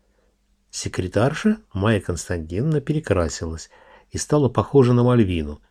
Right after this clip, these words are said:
девочку с голубыми волосами. Хороша Мальвина с кинжальным взглядом и каменным лицом. Уголки губ всегда опущены к низу,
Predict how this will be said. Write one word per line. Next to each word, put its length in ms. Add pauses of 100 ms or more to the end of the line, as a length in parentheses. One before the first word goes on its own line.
девочку 480
с 80
голубыми 440
волосами. 640 (760)
Хороша 640
Мальвина 600
с 100
кинжальным 680
взглядом 600
и 100
каменным 540
лицом. 480 (760)
Уголки 440
губ 300
всегда 380
опущены 540
к 120
низу, 400